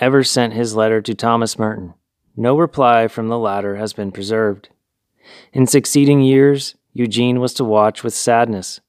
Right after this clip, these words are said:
as the consequences of Merton's disturbing orientation played themselves out. In nineteen sixty-six,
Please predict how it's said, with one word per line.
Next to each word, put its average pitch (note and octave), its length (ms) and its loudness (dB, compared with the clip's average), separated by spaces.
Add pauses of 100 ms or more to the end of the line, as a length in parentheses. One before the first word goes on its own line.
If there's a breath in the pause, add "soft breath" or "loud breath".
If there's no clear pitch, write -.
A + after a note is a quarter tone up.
(140)
as A#2 140 -6
the C3 80 0
consequences C#3 840 -2
of A2+ 120 -2
Merton's B2 500 -4
disturbing B2 720 0
orientation A#2 880 -2
played G#2 340 0
themselves G2+ 540 -2
out. G#2+ 320 0 (1040 loud breath)
In B2 220 4
nineteen B2+ 480 0
sixty-six, - 920 -4